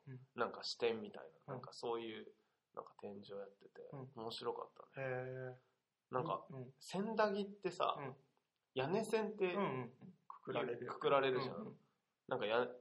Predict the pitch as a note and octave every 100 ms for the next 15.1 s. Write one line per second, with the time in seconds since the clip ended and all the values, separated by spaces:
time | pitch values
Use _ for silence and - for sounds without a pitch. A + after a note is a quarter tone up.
0 | - _ C#3 C#3 C3+ - F#3+ E3+ - C3+
1 | B2+ B2+ E3 F3+ - - A#2+ A2 G#2+ -
2 | _ - F3 C3+ C3+ - A#2+ F#2+ - C#3+
3 | A2 F#2 - - _ _ _ A#2+ D#3 G3+
4 | A3+ G#3+ F#3+ C#3 C3+ D3 D3 - A#2+ C3
5 | - D#3+ E3+ - D3+ E3 E3 A2+ - G2+
6 | G2+ G2 F#2+ - C3 - _ - B3+ B3+
7 | B3+ A3 - - E3+ E3+ - D#3+ E3+ E3
8 | A#2+ F#2+ G2 G#2+ G#2 - C4+ G#3 C3+ D3
9 | C#3+ - - D#3 D#3 D#3 D#3+ D#3+ - C3+
10 | B2+ D3 C#3+ D3 D3 G3 F#3+ D3 C#3 C3
11 | C3 - C#3 C#3 C3 B2 B2 C3+ D3 C#3+
12 | F#3+ A3 A3 A3 - A3 B2+ B2 - B2+
13 | A#2+ - B2+ C3 C#3 C3 B2+ G3 A3 G#3+
14 | G3 - E3+ G#2 - - G#3 D3+ - B1